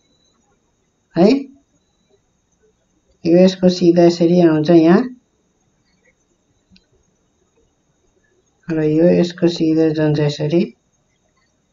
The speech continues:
यहाँ, र यसको सिधा यहाँ। यसरी जुन मेरो पोलिगन बनेको थियो अघिको, सानो हुन्छ अलिकति है। अब यहाँ, यहाँ भएको अब्जेक्टको लागि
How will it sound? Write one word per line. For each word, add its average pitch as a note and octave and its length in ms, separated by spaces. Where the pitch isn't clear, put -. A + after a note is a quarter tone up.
यहाँ, D3+ 540
र E3 440
यसको D#3 420
सिधा D#3 520
यहाँ। C#3+ 400
यसरी F3 520
जुन G3 180
मेरो G3 200
पोलिगन G3+ 560
बनेको G3 280
थियो F#3 80
अघिको, F3 480
सानो G#3 480
हुन्छ E3+ 220
अलिकति C#3+ 640
है। F#3+ 220
अब F#3+ 300
यहाँ, A3 600
यहाँ F#3+ 440
भएको A3 300
अब्जेक्टको G#3 480
लागि G#3+ 540